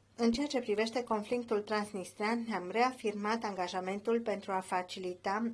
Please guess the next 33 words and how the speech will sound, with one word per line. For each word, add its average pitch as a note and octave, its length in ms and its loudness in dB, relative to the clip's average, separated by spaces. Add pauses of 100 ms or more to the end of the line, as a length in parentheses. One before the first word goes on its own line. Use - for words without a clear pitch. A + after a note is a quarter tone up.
(100)
un A3+ 180 2
proces A#3 360 2
de A3 100 0 (100)
soluționare, G3+ 880 0 (560)
uh, F#3+ 160 -2 (140)
extins, A#3+ 800 -2
pașnic B3+ 600 4
și G#3+ 560 -4
durabil A3 640 4
pe G3+ 200 0
baza G#3 360 2
respectării G3+ 640 0
integrității G3+ 760 -2
teritoriale F#3+ 720 0
și F#3+ 160 -2
a F#3+ 40 0
suveranității F#3 800 -2
Moldovei F3+ 680 0 (640)
în A#3 220 4
cadrul G#3 540 2 (180)
frontierelor G3+ 640 0
sale G3+ 360 0
recunoscute F#3+ 580 -4
la G3+ 120 4
nivel F#3 260 2
internațional F#3 840 -2
și A#3+ 180 -4
cu A#3 100 -2
un A#3 80 4
statut A3+ 400 0
special G3+ 480 -2
pentru G#3 320 -2
Transnistria. G3 920 -4